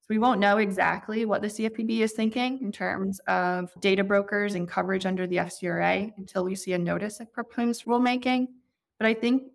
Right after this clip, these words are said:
for now, it's safe to say at least that the request highlights the C F P B's intent to monitor these data brokers, and those with a stake in the outcome should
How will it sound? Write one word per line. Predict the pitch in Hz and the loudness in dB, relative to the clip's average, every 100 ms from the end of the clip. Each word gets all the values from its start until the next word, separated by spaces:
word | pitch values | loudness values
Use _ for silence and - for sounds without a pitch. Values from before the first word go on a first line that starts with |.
| _ | _
for | - 202 | -2 2
now, | 190 190 196 | 4 6 4
it's | - - | 2 -2
safe | 185 185 | -6 -6
to | - 185 | -8 -8
say | 185 180 | -2 0
at | 185 | 0
least | 190 196 - | 0 -4 -2
that | 180 185 | -2 -2
the | |
request | 180 190 - 190 190 - - _ | -4 -4 0 0 0 -8 -16 _
highlights | - 185 196 - 190 - - _ _ _ _ - | -4 0 2 2 -2 -8 -20 _ _ _ _ -10
the | |
C | 220 220 | -4 -2
F | 214 | -2
P | 214 | -2
B's | 190 190 185 | -2 -2 -2
intent | 185 185 185 180 | -2 -2 -2 -2
to | 202 | -4
monitor | 185 175 196 196 185 | 0 0 0 -2 -4
these | 180 180 | -2 -4
data | - 175 180 | -4 -2 -2
brokers, | 180 170 170 180 175 175 180 - _ _ _ _ _ | 0 -2 -2 -2 0 -2 -6 -16 _ _ _ _ _
and | 202 196 190 185 - | 2 2 0 -2 0
those | 220 233 | 2 2
with | 226 | -2
a | 190 | -4
stake | - 190 202 | -2 -2 0
in | 190 | 0
the | |
outcome | - 185 - 185 | 0 0 -2 -6
should | - 175 | -2 -4